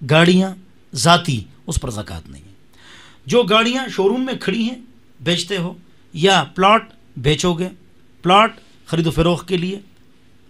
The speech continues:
हाँ, तो उस पर ज़कात है। इसकी मिसाल इस तरह समझ लीजिए, एक आदमी, उसकी दुकान है, कंप्यूटर बेचता है, पन्द्रह बीस कंप्यूटर है, तो उसकी ज़कात देगा,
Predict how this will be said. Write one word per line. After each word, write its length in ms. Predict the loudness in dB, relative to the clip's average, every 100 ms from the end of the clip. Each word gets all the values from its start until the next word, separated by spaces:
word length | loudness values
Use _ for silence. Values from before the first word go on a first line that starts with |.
| -2
हाँ, 300 | -2 -2 -10
तो 60 | -4
उस 120 | -4
पर 120 | -4
ज़कात 420 | -8 -10 -12 -16
है। 80 | -20 -20 -20 -20 -10
इसकी 240 | -6 -4 -2
मिसाल 340 | 2 2 0 -4
इस 100 | -4
तरह 120 | -2
समझ 240 | 0 -2
लीजिए, 340 | -2 -4 -6 -10 -20 -4
एक 180 | -2 2
आदमी, 240 | 0 0 -2
उसकी 220 | -4 -4
दुकान 360 | -4 0 0
है, 140 | 0 -8 -20 -18 -4
कंप्यूटर 300 | -4 -2 -2
बेचता 380 | 0 -2 -4 -14
है, 180 | -18 -20 _ -20 -14 -2
पन्द्रह 200 | 4 4
बीस 200 | 4 0
कंप्यूटर 420 | -2 -2 -2 -2
है, 60 | -4
तो 100 | -4
उसकी 160 | -6
ज़कात 300 | -4 -4 -4
देगा, 340 | -6 -8 -6